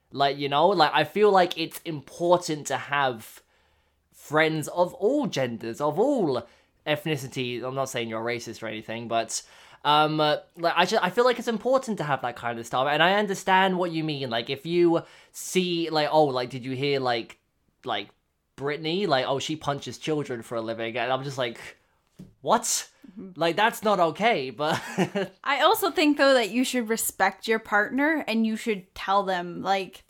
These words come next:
Speaker 2: things. Like, if you're having a, like, a friend who's a male or whatever coming over to your house or whatever to hang out, you're meeting them for coffee, you should be open and honest with them. You sh-, like, if you feel like you have to hide it,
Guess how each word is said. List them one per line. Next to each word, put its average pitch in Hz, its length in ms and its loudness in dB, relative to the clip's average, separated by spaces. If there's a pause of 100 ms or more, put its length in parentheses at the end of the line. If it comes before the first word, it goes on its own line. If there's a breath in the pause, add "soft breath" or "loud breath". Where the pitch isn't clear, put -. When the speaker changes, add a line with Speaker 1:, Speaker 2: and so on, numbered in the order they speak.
(120)
Speaker 2:
things. 170 380 -4
Like, 202 240 -2 (400 loud breath)
if 285 220 0
you're 320 140 6
having 311 360 6
a, 202 340 0 (160)
like, 208 240 0
a 190 80 0
friend 214 640 4
who's 220 260 -6
a 240 80 0
male 220 640 2
or 185 400 -6 (320)
whatever 202 500 0
coming 220 280 -2
over 240 200 0
to 277 160 -6
your 247 140 2
house 208 460 2 (480 loud breath)
or 202 400 6
whatever 196 460 2
to 226 160 -6
hang 214 220 -2
out, 180 160 2
you're 185 100 -2
meeting 208 320 -2
them 202 100 -4
for 202 120 -10
coffee, 202 320 -2
you 240 80 -2
should 240 160 -6
be 285 140 2
open 330 260 2
and 339 100 4
honest 339 340 2
with 208 140 -4
them. 175 160 -2
You 190 200 -2
sh-, - 160 -8 (300 loud breath)
like, 240 140 4
if 254 200 2
you 370 140 8
feel 359 360 4
like 294 240 6
you 277 80 2
have 226 300 2
to 247 100 2
hide 208 400 4
it, 320 260 2